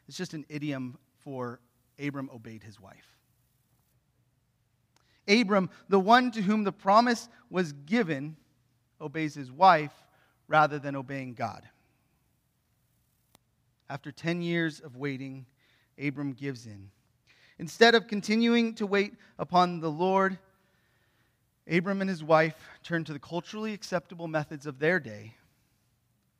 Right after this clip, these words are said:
to solve the problem. And just like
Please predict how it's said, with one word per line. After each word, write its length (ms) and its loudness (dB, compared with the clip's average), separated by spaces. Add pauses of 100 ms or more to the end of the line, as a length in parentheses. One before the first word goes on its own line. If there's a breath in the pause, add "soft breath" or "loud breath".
(500)
to 100 -14
solve 280 0
the 60 -16
problem. 360 -8 (2500)
And 100 -20
just 220 -12
like 180 0